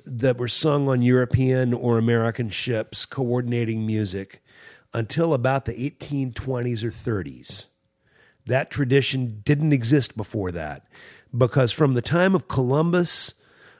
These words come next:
up to the end of the Napoleonic Wars, merchant ships going to sea operated just like naval vessels. They carried cannons, they had huge crews, and therefore the work of sailing the ship,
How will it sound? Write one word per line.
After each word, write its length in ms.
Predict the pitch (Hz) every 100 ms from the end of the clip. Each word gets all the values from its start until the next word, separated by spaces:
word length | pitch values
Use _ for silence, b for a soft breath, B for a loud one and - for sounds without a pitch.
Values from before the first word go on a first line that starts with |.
| b b
up 180 | 156 165
to 80 | 156
the 140 | 139 147
end 220 | 151 170
of 60 |
the 40 | 165
Napoleonic 800 | 143 151 156 147 147 160 139 -
Wars, 600 | 104 98 92 101 - - b b b b
merchant 460 | - 127 175 - 185
ships 360 | - 160 147 135
going 280 | 139 143
to 60 | 135
sea 400 | - 135 123 120
operated 680 | - 139 147 131 127 123 107
just 300 | 156 151 160
like 180 | 143
naval 400 | 139 127 135 113
vessels. 540 | 104 101 82 - 73 87
They 100 | 98
carried 480 | - 131 123 107 95
cannons, 680 | - 147 151 151 151 - - B B
they 140 | 135 120
had 160 | 107
huge 520 | 92 - 185 190 151
crews, 680 | - - 151 135 131 123 - - B B -
and 380 | 135 123 117 _ -
therefore 680 | 139 123 151 - 156 143
the 100 | 120
work 380 | 107 117 180 180
of 120 | 131
sailing 520 | - - 226 226 196 143
the 80 |
ship, 500 | 113 - 117 104 -